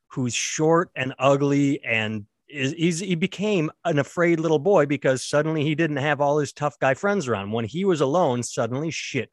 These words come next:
got real. And then he started getting chased. And yes, like you said,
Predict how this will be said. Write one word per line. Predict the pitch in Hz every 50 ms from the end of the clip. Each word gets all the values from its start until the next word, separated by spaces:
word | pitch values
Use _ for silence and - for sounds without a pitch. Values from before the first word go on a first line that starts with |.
| _ _
got | - 120 120 135 131 135
real. | 127 170 226 214 165 131 139 139 - - - _ _ _ _
And | 117 113 110 107
then | 101 110 104 110
he | 123 123
started | - - 139 131 131 131
getting | 139 147 160 180 185
chased. | - - 160 135 139 139 143 139 - - _ _ _ _ _ _ _ _
And | 113 113 110
yes, | 107 107 107 -
like | 160 151 151 143
you | 165 165
said, | 139 - 135 123 117 117 117